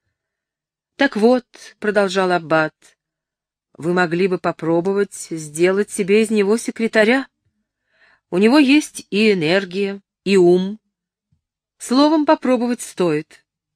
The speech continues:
«Почему бы и нет?» — ответил маркиз. «Но только не такой ли это человек, который способен польститься на взятку от начальника полиции или ещё кого-нибудь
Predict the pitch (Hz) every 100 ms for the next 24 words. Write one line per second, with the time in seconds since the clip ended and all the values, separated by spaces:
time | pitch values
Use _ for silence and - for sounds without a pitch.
0 | _ _ _ _ _ _ _ _ _ _
1 | _ 143 - 170 160 202 180 180 156 147
2 | 135 143 240 _ - _ _ _ _ _
3 | - 165 170 175 175 165 170 - 175 180
4 | - - _ _ _ _ _ _ _ _
5 | 165 160 185 185 - 180 170 165 _ _
6 | 147 165 151 160 - 208 208 190 - 175
7 | - 165 - 160 151 143 180 247 - _
8 | _ _ _ _ _ _ - 143 165 165
9 | - 170 - 180 170 170 165 151 - 196
10 | - - 165 156 147 170 190 - 185 -
11 | 160 151 156 - 180 190 180 - 151 151
12 | 156 220 - - - 175 - _ _ _
13 | _ - 151 143 139 - - 175 214 214
14 | 226 220 208 233 _